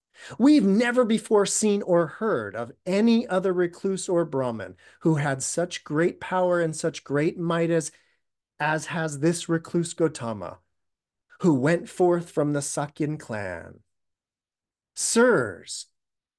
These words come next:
though living in a generation that delights in being, that takes delight in being, that rejoices in being, the Buddha has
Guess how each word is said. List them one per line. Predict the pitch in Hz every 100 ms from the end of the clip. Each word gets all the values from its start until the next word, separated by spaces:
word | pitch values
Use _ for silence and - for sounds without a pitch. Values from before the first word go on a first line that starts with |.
| _ _ _ _ _ _
though | 143 185 185
living | 170 165 196 240 220
in | 196
a |
generation | 165 156 170 151 143 165 - 160
that | 131 -
delights | 117 101 110 139 -
in | 147 120
being, | 107 117 139 202 226 226 220 _ _ _ _ _ _ _
that | 156 160
takes | 175 165 -
delight | - 120 101 98 151 -
in | 170 147
being, | 120 120 147 196 220 226 220 _ _ -
that | 175 175
rejoices | 160 135 123 156 170 214 202 220 202
in | 139 113 107
being, | 117 147 226 254 254 233 _ _ _ _ _ _ _ _ _ _ _ _ _ -
the | 180
Buddha | 170 247 - 104 85 - _ -
has | 175 165